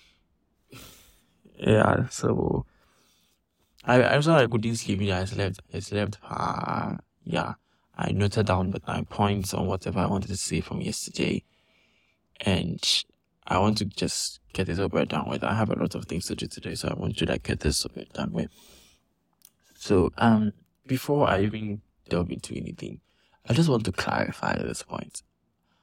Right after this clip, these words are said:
I have no ill, is it ill will or whatever. I hold no grudge against anybody. I don't hate. I don't know how, yeah,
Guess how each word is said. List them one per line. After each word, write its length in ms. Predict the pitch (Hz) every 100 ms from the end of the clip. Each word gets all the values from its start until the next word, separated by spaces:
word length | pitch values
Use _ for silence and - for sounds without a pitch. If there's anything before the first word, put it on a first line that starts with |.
| _ -
I 140 | 120 123
have 540 | 123 160 180 175 - _ _ _ _ _ _ _ _ _ _
no 680 | - 110 117 117 117 113 117 _ _ _ _ _ _ _ _ _ _ _
ill, 640 | 123 117 110 113 120 139 - _ _ _ _ _ -
is 160 | 98
it 160 | 120 -
ill 320 | - 107 101 95
will 300 | 95 87 -
or 120 | 67
whatever. 380 | 85 - - - _ _ _ _ _ -
I 160 | 104
hold 400 | 107 135 139 131
no 260 | 104 101 101
grudge 540 | 98 - 78 - - -
against 400 | - - - -
anybody. 460 | - - - - - _ _ _ _ _
I 160 | - 82
don't 240 | 92 101 104
hate. 240 | - -
I 100 | 120
don't 140 | 123 139
know 100 | 127
how, 220 | 110 95
yeah, 220 | 104 117